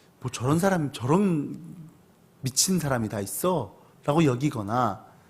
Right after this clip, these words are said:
둘 중에 하나인 거라는 거죠. 그래서 예수는 누군가를 걸려 넘어지게 하거나 아니면 그분을 따르게 하는 구주가 되시거나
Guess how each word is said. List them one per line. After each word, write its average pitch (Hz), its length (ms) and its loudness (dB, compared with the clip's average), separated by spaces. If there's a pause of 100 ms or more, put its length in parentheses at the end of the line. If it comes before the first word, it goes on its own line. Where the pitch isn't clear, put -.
(200)
둘 - 180 -8
중에 220 240 -4
하나인 185 480 -2 (1080)
거라는 104 300 2
거죠. - 300 -8 (1500)
그래서 214 520 6 (320)
예수는 190 500 6
누군가를 175 800 2 (120)
걸려 170 400 10
넘어지게 147 500 4
하거나 127 420 -4 (680)
아니면 131 540 4
그분을 156 400 6
따르게 196 360 6
하는 165 460 4 (240)
구주가 147 380 0
되시거나 113 600 -2